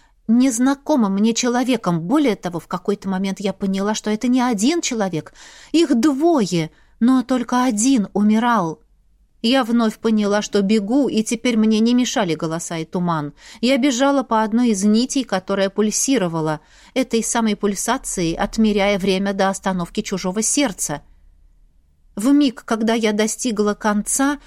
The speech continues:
меня словно в огонь обмакнули, от пяток до макушки, а затем я распахнула глаза.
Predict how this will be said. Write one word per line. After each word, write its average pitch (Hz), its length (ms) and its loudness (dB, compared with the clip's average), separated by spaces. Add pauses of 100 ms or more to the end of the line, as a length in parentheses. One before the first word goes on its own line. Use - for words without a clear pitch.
(140)
меня 330 320 4
словно 285 520 2
в 269 100 2
огонь 254 420 2
обмакнули, 190 800 0 (100)
от - 220 -4 (100)
пяток 339 340 -2
до 269 100 0
макушки, 285 760 -2
а 220 100 -4
затем 226 300 -2
я 196 140 -2
распахнула 170 560 -6
глаза. 175 480 -2